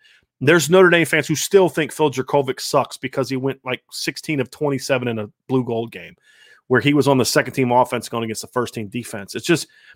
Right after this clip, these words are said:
you need to avoid those sweeping conclusions on what happens in April and, and now May. But I still think there's things we can, we can glean from it.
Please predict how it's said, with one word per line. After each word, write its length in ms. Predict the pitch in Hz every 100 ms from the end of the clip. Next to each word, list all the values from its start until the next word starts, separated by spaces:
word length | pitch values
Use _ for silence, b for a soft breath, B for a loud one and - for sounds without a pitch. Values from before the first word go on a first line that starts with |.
| _
you 80 | 165
need 140 | 202 202
to 80 |
avoid 340 | 180 135 170 165
those 340 | 143 127 -
sweeping 480 | - 165 180 185 151
conclusions 760 | 143 135 - 160 123 120 107 - -
on 200 | 127 127
what 120 | 131
happens 320 | 139 131 117
in 200 | 120 120
April 420 | 135 131 131 120
and, 180 | 110 110
and 120 | 113 117
now 160 | 117
May. 380 | 107 143 113 - b b b b _ -
But 140 | 135
I 60 | 151
still 200 | - 233
think 180 | 247 220
there's 180 | 170
things 240 | - 180 147
we 100 | 151
can, 240 | 151 131 -
we 120 | 147
can 180 | 143 131
glean 320 | 123 135 117
from 280 | - 120
it. 120 | 143